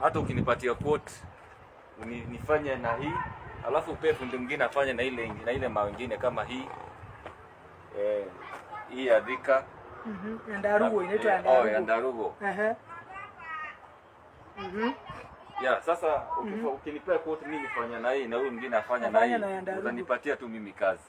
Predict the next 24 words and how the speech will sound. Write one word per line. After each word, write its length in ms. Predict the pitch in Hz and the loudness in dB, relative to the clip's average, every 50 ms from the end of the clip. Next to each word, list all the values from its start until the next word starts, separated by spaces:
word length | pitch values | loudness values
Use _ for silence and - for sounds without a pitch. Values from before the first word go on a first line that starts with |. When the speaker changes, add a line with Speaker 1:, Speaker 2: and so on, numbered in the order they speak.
| - - 202 | -6 -4 -4
Speaker 2:
Aha. 260 | 190 175 196 196 202 226 - - - - - - - - | -2 0 0 -2 -2 -2 -8 -16 -20 -20 -20 -20 -20 -16
Speaker 1:
Sisi 200 | - 135 135 139 | -16 -12 -10 -10
ndio 120 | 127 117 110 | -8 -8 -8
tutafanya 420 | - - 104 - - 104 101 107 | -6 -6 -6 0 0 0 0 2
hiyo 180 | 117 120 107 101 | -2 -2 -2 -2
kazi 300 | - 113 110 101 107 101 | 0 0 0 0 -2 -6
juu 120 | 98 107 104 | -8 -10 -12
sisi 300 | - 131 123 - 120 107 98 95 95 - - 932 | -12 -12 -12 -12 -12 -10 -10 -12 -12 -8 -6 -6
tuko 220 | - 988 - - - | -4 -2 -2 -4 -4
chini. 300 | - - 139 147 151 - - 988 - | -4 -6 -4 -4 -2 -4 -4 -4 -4
Speaker 2:
Mhm. 260 | 202 185 196 208 214 214 - - - 539 605 - 587 - - - - - - - - - - - | -6 -4 -4 -6 -6 -8 -12 -18 -16 -12 -12 -10 -8 -6 -6 -6 -6 -8 -10 -14 -18 -20 -16 -12
Speaker 1:
Ina 180 | 113 113 113 113 | -4 -4 -4 -2
save, 180 | - 135 127 107 95 | -2 -2 -2 -2 -4
interlocking 520 | 110 113 117 117 135 139 139 131 120 104 101 | -2 0 0 2 2 0 0 -4 -10 -4 0
blocks 260 | 120 120 - - - | 0 0 0 -2 -6
ina 180 | - - - - | -4 -4 -6 -4
save. 240 | - 440 - - - - - - 226 208 | -4 -4 -4 -4 -4 -8 -8 -4 -2 -2
Speaker 2:
In 100 | 208 208 | -2 0
time 520 | - - 233 247 247 247 269 269 262 269 277 - - | 2 4 8 10 10 8 8 4 -2 -6 -8 -10 -8
na 140 | 214 196 190 | -4 -2 -2
pia 160 | - - 247 208 | -2 0 2 6
Speaker 1:
Yeah. 680 | - 226 214 202 196 190 190 190 185 185 185 185 180 185 - - | 8 8 8 8 8 6 4 4 4 4 4 2 -2 -6 -12 -10
Speaker 2:
haihitaji 600 | - 320 370 - 214 - 240 240 233 190 208 196 | -10 -8 -8 -8 2 6 8 8 8 6 0 -6
plaster. 480 | - - 214 208 208 208 - - 214 | -4 0 2 2 2 0 -2 -4 -6